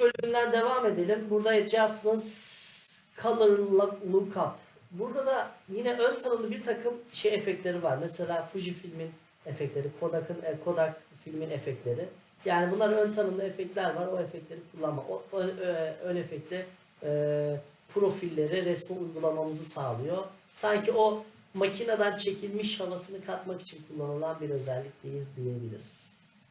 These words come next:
Evet, shadow, e, şey, shadow outline diyorum. Invert dediğimiz şey resmin negatifine getiriyor. Yani invert. Renkleri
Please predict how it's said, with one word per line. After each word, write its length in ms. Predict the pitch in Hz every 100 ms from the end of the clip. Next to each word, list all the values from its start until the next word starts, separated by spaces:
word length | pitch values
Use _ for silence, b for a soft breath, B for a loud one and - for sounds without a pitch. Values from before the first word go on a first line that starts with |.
| _ _ _ _ _ _ _ _ _ _ _ _ _ _ _ _ _ _ _ _ _ 226
Evet, 260 | 233 -
shadow, 960 | - - - 247 240 240 240 240 - 196 190
e, 60 | 190
şey, 240 | - 196 143 - -
shadow 380 | - 170 165 156
outline 280 | 151 147
diyorum. 200 | 151 185 190
Invert 480 | 190 196 226 240 226
dediğimiz 420 | 214 196 185 -
şey 220 | 214 220 - - _
resmin 420 | 170 185 208 233 214
negatifine 520 | 214 208 - - 139
getiriyor. 520 | 120 113 123 123 160
Yani 300 | 156 151 175
invert. 500 | 180 170 170 165 - - - _ 151
Renkleri 680 | 190 190 208 208 240 247